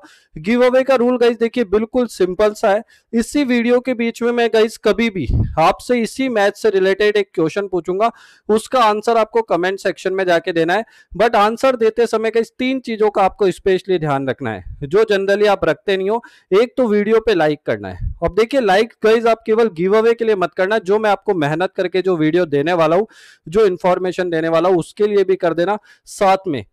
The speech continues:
मेरा एक Telegram चैनल है जहाँ पे मैं गाइस हर मैच की बिल्कुल फ्री टीम प्रोवाइड करता हूँ after toss।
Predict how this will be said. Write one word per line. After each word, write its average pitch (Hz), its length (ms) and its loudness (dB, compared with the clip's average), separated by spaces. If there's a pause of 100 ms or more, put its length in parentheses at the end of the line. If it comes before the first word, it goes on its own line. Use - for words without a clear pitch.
मेरा 202 300 4
एक 254 240 2
Telegram 226 480 2
चैनल 196 300 0
है 208 60 2
जहाँ 180 200 -2
पे 208 140 -2
मैं 202 160 -2
गाइस 202 200 0
हर 190 260 2
मैच 180 260 -2
की 208 160 -6
बिल्कुल 226 460 -2
फ्री 196 280 0
टीम 196 240 -2
प्रोवाइड 170 340 0
करता 165 260 -2
हूँ 202 140 4
after 156 380 0
toss। 117 260 -2